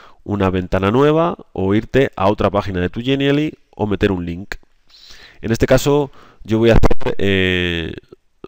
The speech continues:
dos cosas. Voy a, mm, bueno, voy a poner una información que tengo aquí ya recogida. Somete Temístocles, la he cogido en un Word, control C,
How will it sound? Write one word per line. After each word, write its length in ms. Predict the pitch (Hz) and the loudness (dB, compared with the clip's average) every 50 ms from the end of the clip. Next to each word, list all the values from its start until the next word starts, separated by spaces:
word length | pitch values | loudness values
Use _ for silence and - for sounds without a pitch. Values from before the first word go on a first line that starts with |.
| - - | -20 -20
dos 460 | - - - 85 95 110 110 110 - | -20 -20 -16 -6 -2 0 0 0 -2
cosas. 500 | - 87 85 - - 76 - - - - - - | -4 -8 -8 -6 -8 -8 -8 -8 -10 -12 -14 -16
Voy 300 | - 92 98 104 110 110 113 | -10 -4 -2 0 2 2 2
a, 380 | 113 110 110 110 110 110 110 | 2 2 2 0 0 -2 -2
mm, 360 | 110 107 107 104 101 98 98 - _ _ _ _ | -4 -6 -10 -14 -14 -16 -18 -20 _ _ _ _
bueno, 180 | - 104 95 87 | -8 -6 -6 -4
voy 100 | 90 98 | -2 -2
a 60 | 98 | -2
poner 340 | - 98 98 101 196 202 - - | -2 0 0 0 -2 -2 -6 -8
una 400 | - 101 107 98 95 92 90 92 | -8 -6 -4 -2 -2 -2 -2 -2
información 600 | 90 85 - 95 82 82 82 - - 90 80 71 - | -4 -6 -8 -10 -8 -6 -4 -4 -4 -4 -6 -8 -12
que 100 | - 87 | -10 -8
tengo 180 | - 101 101 101 | -6 -4 -4 -4
aquí 260 | 92 98 98 98 98 | -6 -6 -6 -6 -4
ya 480 | 92 98 98 101 101 101 98 98 98 - - - - - - | -4 -2 -2 0 0 -2 -2 -4 -6 -8 -14 -20 -20 -8 -4
recogida. 600 | - 101 - 104 - - 139 139 147 151 170 196 - _ _ _ _ _ _ _ _ _ _ _ _ _ _ _ - - | -4 -2 -2 -2 -2 0 0 2 2 0 0 -4 -8 _ _ _ _ _ _ _ _ _ _ _ _ _ _ _ -20 -16
Somete 320 | - - 95 92 - - | -14 -10 -10 -8 -6 -6
Temístocles, 840 | 85 98 107 120 - - - 127 - 135 147 156 156 - - - - - _ _ - | -6 -4 -4 -6 -4 -4 -6 -6 -4 -4 -4 -4 -6 -8 -10 -14 -16 -18 _ _ -14
la 160 | - 85 87 | -10 -10 -10
he 60 | 87 | -10
cogido 320 | - - 87 - - 90 90 | -10 -12 -14 -12 -10 -10 -10
en 60 | 90 | -10
un 80 | 95 104 | -10 -8
Word, 320 | 113 131 139 143 143 143 - | -6 -4 -4 -4 -6 -8 -12
control 340 | - - 90 - - 95 95 | -14 -14 -12 -10 -10 -6 -4
C, 380 | - 131 135 143 151 156 160 | -2 -2 -2 -2 -4 -6 -10